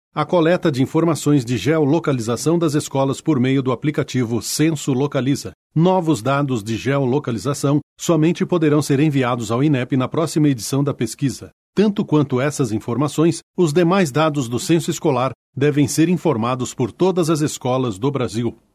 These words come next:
O sistema Educacenso ficou aberto de trinta de maio a trinta e um de julho para todos os estabelecimentos públicos e privados de educação básica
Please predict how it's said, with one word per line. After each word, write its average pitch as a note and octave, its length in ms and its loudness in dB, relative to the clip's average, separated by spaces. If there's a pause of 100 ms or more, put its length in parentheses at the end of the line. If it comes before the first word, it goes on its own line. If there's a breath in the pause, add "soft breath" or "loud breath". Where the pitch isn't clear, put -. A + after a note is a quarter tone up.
O E3+ 200 4
sistema F#3 460 2
Educacenso C#3+ 680 -2 (140)
ficou F3+ 380 2
aberto C3+ 360 -2
de A2+ 140 -4
trinta F#3 380 0
de B2 100 0
maio A#2+ 300 0
a G#2+ 40 -2
trinta D#3 320 0
e B2+ 80 2
um A2+ 80 0
de B2 140 -2
julho C3+ 340 0 (180)
para D#3 240 0
todos F#3 440 0
os D3 140 0
estabelecimentos C#3 920 -2
públicos D#3 460 -2
e C#3 60 -2
privados B2+ 520 -2
de A2+ 80 -4
educação C#3+ 500 -2
básica A#2+ 440 -4